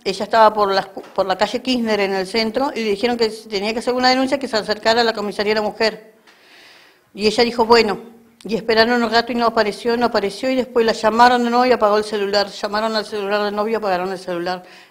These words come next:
y después no se supo más nada. Y bueno, en, eh, yo ayer hice un comentario de, de que, en mi Face, de que ella estaba desaparecida.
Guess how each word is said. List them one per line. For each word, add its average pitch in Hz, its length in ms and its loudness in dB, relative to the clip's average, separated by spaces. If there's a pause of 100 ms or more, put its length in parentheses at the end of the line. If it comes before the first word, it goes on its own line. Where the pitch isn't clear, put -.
y 226 60 -10
después 214 300 -6
no 226 80 -6
se 226 100 -8
supo 202 320 -6
más 196 240 -2
nada. 208 400 -4 (800)
Y 180 400 -10
bueno, 196 360 0
en, 185 280 -4 (200)
eh, 180 160 -16 (1400)
yo 170 300 0
ayer 180 340 -2
hice 180 200 -6
un 170 80 -4
comentario 175 720 0
de, 160 400 -4
de 180 200 -10
que, 165 420 -8 (480)
en 165 200 -8
mi 160 140 -4
Face, 190 400 -4 (300)
de 175 300 -6
que 165 320 -4
ella 170 200 -6
estaba 165 880 -2 (140)
desaparecida. 185 960 -6